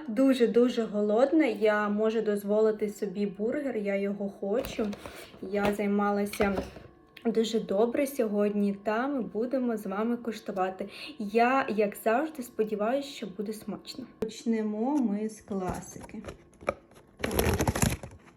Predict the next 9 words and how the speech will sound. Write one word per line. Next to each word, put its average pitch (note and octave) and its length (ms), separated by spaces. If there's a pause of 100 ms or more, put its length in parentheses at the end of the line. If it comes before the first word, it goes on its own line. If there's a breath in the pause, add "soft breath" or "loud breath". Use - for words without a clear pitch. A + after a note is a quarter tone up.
(460)
Оп, C#4+ 280 (680)
а A3+ 80
мені G#3+ 400
вже A3 300
подобається, A#3 840
що - 200
тут A3+ 300
є G#3 160
пергамент. F#3 640